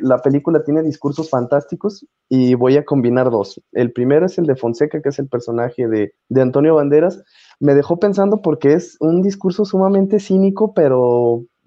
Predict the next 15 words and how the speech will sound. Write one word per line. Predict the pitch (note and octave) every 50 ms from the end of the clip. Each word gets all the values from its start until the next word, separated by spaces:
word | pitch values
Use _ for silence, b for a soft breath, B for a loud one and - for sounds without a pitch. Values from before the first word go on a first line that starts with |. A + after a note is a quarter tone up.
| B2+ A#2+ A#2+ B2 B2 _
para | - A#2+ A#2+ A#2+ A#2+
reflexionar, | A#2+ B2 B2 - B2+ C3 - - C3+ C#3+ D3+ E3+ E3+ - -
y | D3+ D3+
nos | D3 D3+ D#3 D#3
pone | - E3 E3+ F#3+ G3+
a | G3
cuestionarnos | G3+ G3 G3 G3 F#3+ F#3 F#3 F#3 F3+ F#3+ G3 G3 G3 b b b b b b b b
si | - - D3+
el | C#3 C#3+
mundo | D#3+ F3 F#3 G3 G#3
en | G3+
realidad | F#3 F3 D#3 D3 C#3+ D3+ E3 F3+ F3 -
quiere | F#3 F3 F3+
ser | F3+ F#3+ F3 F3
salvado. | - D3+ C#3 C3 C#3+ E3 G3 F#3+ F#3 F#3 F3+